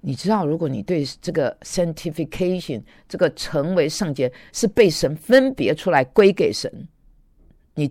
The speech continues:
真有正确理解的话，<coughs> 韦德信博士说，就能够扭转我们的生命，革新我们敬拜 worship 的素质。这个家庭形象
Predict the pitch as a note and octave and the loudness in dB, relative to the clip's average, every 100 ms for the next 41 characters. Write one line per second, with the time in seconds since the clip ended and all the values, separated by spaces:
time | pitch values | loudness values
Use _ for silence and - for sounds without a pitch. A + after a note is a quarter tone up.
0 | - - A#3+ A#3 B2+ - E3+ D3+ D#3+ B2+ | -2 8 8 8 2 0 -4 -2 -2 -2
1 | C3+ - A2 - G2+ _ _ _ _ _ | -4 -6 -4 -4 -4 _ _ _ _ _
2 | - - - - - - - - - G3+ | -20 -20 -20 -20 -20 -12 2 4 8 8
3 | A2+ - - - - - - - - - | 6 -2 -12 -12 -12 -12 -14 -16 -18 -16
4 | - B2 D3 D3+ E3 C3 B2 C#3 D#3 C#3 | -2 2 4 2 0 0 0 0 -2 -2
5 | D3+ C#3+ - - F3+ D3+ D#3+ C#3 A#2+ C#3+ | -2 -4 -8 0 2 2 0 0 -2 -4
6 | G#2+ D2 _ _ - A#2+ A#2 C3 - C3+ | -4 -6 _ _ -4 -2 -2 -4 -4 -2
7 | B2+ A2 _ _ _ - E3+ F#3+ A3 G3+ | -4 -6 _ _ _ 6 6 6 2 0
8 | - _ - D3 B2 C#3+ - B3+ F#3+ D#3 | -6 _ -2 -2 -2 -6 -4 -2 -2 0
9 | C#3+ - F3+ F#3+ - - - _ _ - | -2 0 0 0 -4 -10 -12 _ _ -2
10 | C3 B2 - - G#3+ A2+ - - E2 G#2+ | -2 -2 -10 -2 -2 -2 -6 -12 -10 -12
11 | - - - - - - - - D4 A3 | -16 -20 -20 -20 -20 -20 -2 6 6 8
12 | E3+ - - - - - - A#3 A3 A3 | 2 0 -14 -20 -20 -20 2 6 6 4
13 | - C3+ D3 - A#2+ - F#3+ B2+ | -4 -8 -6 -6 -6 0 2 2